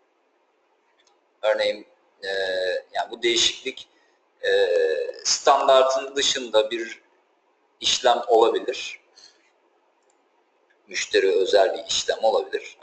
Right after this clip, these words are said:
Örneğin şurada bir skecimiz var. Onunla alakalı, e, havalandırma deliği tarzında parçamızın üzerine bir işlem gerçekleştirdik.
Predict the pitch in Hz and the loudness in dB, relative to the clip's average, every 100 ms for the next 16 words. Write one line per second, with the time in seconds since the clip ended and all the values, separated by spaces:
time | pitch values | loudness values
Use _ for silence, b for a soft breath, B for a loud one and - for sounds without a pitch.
0 | - 123 120 - - 107 104 101 - _ | 0 0 -2 -6 -6 -2 0 0 -4 _
1 | - - - 117 110 120 101 - 90 110 | -12 -10 -10 -10 -10 -8 -8 0 2 2
2 | - 123 120 101 78 113 107 82 - 71 | -2 -10 -8 0 4 4 4 2 -4 -6
3 | 85 117 - _ _ - _ _ - - | -4 -4 -4 _ _ -20 _ _ -20 -14
4 | - 90 87 _ - 127 123 113 107 92 | -14 -16 -20 _ -2 2 4 4 2 0
5 | 90 - - - 90 - _ _ _ _ | -2 -2 -4 -4 -8 -10 _ _ _ _
6 | - 101 92 - - - 101 123 - _ | 0 2 2 -2 -12 -8 -6 -6 -12 _
7 | _ _ _ _ _ _ - - - 98 | _ _ _ _ _ _ -2 -2 -2 -8
8 | - 101 107 110 92 80 92 117 - _ | -12 -14 -14 -10 -6 -6 -6 -8 -8 _
9 | _ _ _ _ _ _ _ _ _ - | _ _ _ _ _ _ _ _ _ -10
10 | - - 113 101 87 78 - - - - | -6 0 2 2 0 -4 -6 -12 -16 -12
11 | - - 73 - - - | -12 -14 -20 -20 -18 -20